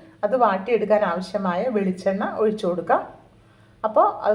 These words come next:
പപ്പടം വാട്ടിയെടുക്കാൻ ആവശ്യമായ വെളിച്ചെണ്ണ മാത്രം ഒഴിച്ചു കൊടുത്താൽ മതി. പിന്നീട് അത് ഞാൻ ഈ തോരൻ ഉണ്ടാക്കാൻ ഉപയോഗിക്കില്ല കേട്ടോ. അപ്പോൾ എണ്ണ നന്നായി ചൂടായിട്ടുണ്ട്. ഇനി നമ്മൾക്ക് പപ്പടം ഓരോന്നായി ഇങ്ങനെ ഇതുപോലെ വാട്ടിയെടുക്കാവുന്നതാണ്.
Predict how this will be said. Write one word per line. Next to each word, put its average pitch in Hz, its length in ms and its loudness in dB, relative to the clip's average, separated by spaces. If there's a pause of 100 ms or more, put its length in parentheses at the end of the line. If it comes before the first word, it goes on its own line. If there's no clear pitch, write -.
പപ്പടം 240 360 4
വാട്ടിയെടുക്കാൻ 233 520 0
ആവശ്യമായ 220 520 0
വെളിച്ചെണ്ണ 214 420 -2
മാത്രം 214 320 0
ഒഴിച്ചു 190 240 -2
കൊടുത്താൽ 208 380 0
മതി. 202 180 -2 (380)
പിന്നീട് 233 400 2
അത് 240 120 -2 (120)
ഞാൻ 262 120 0 (420)
ഈ 214 120 -8
തോരൻ 220 380 6
ഉണ്ടാക്കാൻ 202 420 0
ഉപയോഗിക്കില്ല 202 540 -2
കേട്ടോ. 202 220 2 (1400)
അപ്പോൾ 339 140 -8 (100)
എണ്ണ 247 120 -10 (120)
നന്നായി 269 440 -4 (100)
ചൂടായിട്ടുണ്ട്. 190 640 -2 (320)
ഇനി 330 180 2
നമ്മൾക്ക് 196 340 -2 (360)
പപ്പടം 214 380 4 (140)
ഓരോന്നായി 208 520 4 (120)
ഇങ്ങനെ 196 200 -4 (100)
ഇതുപോലെ 190 380 0
വാട്ടിയെടുക്കാവുന്നതാണ്. 180 1040 0